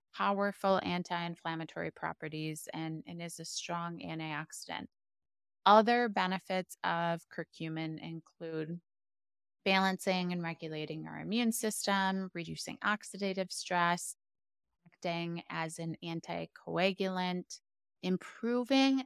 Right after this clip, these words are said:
neurotransmitter signaling in our brain.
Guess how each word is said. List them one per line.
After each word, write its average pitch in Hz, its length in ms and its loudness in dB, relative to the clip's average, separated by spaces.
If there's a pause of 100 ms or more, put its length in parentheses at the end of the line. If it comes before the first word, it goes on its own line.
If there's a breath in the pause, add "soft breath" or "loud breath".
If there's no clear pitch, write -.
neurotransmitter 208 1300 0
signaling 185 800 -2
in 165 220 -8
our 185 120 -2
brain. 285 400 2